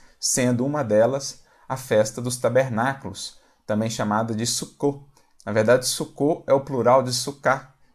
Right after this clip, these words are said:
que seria cabana, ou tenda, tabernáculo. Então ela também é chamada, né, de festa dos tabernáculos, ou festa das cabanas, ou também festa das colheitas, porque ela se dá ali próximo ao tempo das colheitas.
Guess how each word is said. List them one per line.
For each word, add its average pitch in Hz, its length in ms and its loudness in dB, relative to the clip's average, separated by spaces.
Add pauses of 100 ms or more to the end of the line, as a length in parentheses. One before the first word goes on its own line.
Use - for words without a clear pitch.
que - 120 -8
seria 135 440 0
cabana, 135 880 -2 (260)
ou 110 180 -6
tenda, 135 640 0
tabernáculo. 107 1080 -2 (340)
Então 120 180 2
ela 123 120 4
também 123 300 2
é 135 60 -4
chamada, 131 520 0
né, 117 140 -6
de 120 140 -8
festa 110 520 -2
dos 98 160 -8
tabernáculos, 117 840 -2
ou 104 80 -2
festa 113 440 -2
das 107 220 -2
cabanas, 135 680 -2 (200)
ou 175 160 -2
também 143 380 -2
festa 131 500 -2
das 127 220 -2
colheitas, 120 840 -4 (240)
porque - 260 -4
ela 110 120 4
se - 180 -2
dá 120 120 2
ali 113 180 2
próximo 120 680 2
ao 123 160 -4
tempo 104 340 -8
das 104 260 -6
colheitas. 95 760 -8